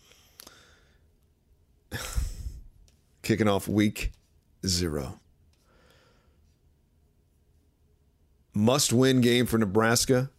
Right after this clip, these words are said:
already in week one. The pressure is on them. Northwestern is not good.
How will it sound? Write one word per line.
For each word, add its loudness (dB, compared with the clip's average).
already 0
in -6
week 0
one. -4
The -4
pressure -2
is -4
on 4
them. 2
Northwestern 0
is 2
not 2
good. 2